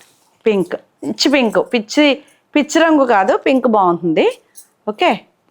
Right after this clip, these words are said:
ఇది బ్లౌజు ఇలా స్క్రీన్ షాట్, ఓకే. టకటక చూపించేస్తానే, ఓపెన్ చేసి టైమ్ వేస్ట్ అయిపోతుంది. <laughs> ఇది కూడా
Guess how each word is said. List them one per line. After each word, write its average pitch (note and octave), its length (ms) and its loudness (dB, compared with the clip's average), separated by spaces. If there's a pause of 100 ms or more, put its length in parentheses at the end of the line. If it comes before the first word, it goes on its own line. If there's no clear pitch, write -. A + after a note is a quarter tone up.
(280)
ఇది B3+ 100 0 (100)
బ్లౌజు D3 320 -2 (1400)
ఇలా F4+ 160 2 (300)
స్క్రీన్ D#4+ 380 2
షాట్, C4 380 0 (580)
ఓకే. F#4 180 -2 (680)
టకటక G#3 320 -2 (120)
చూపించేస్తానే, F#3+ 680 0 (360)
ఓపెన్ A3+ 300 0
చేసి A3 260 2 (100)
టైమ్ G3+ 240 0
వేస్ట్ G#3 220 -2
అయిపోతుంది. D#3 500 -2 (600)
<laughs> - 1500 -10
ఇది G#3 180 -2
కూడా C4 180 2